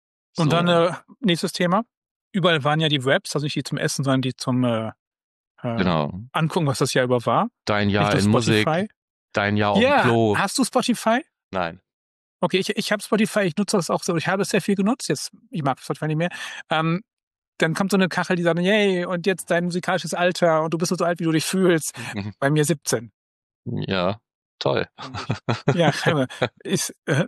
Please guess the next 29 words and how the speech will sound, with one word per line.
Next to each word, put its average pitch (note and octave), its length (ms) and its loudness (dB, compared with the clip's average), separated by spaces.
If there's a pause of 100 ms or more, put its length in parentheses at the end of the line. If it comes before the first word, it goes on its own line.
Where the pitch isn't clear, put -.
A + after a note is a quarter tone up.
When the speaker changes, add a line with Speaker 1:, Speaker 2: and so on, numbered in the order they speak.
Speaker 2:
ich D3 220 -2
hab's C#3 180 -2
nicht D#3 100 2
verstanden, D#3+ 400 0
warum C#3+ 300 2
das D3+ 200 0
so D3 440 -2
komisch D#3+ 340 2
wie D#3+ 80 2
meine D3+ 140 4
Musik C#3 240 -2
nicht, E3+ 300 -2
auch D#3 80 -2
noch C#3+ 80 2
nicht C#3 120 0
so C#3 100 0
jung, C#3+ 280 2
aber D3 260 0
okay. D#3+ 320 0 (720)
Speaker 1:
Ja, D#2+ 260 0
dann E2+ 120 -2
hast G2+ 100 -2
du - 60 -2
zu G#2+ 160 -2
wenig A2 240 2
achtziger - 280 0
Playlists D#2 480 -4
gehört D#2+ 300 -4
wahrscheinlich. E2+ 500 -6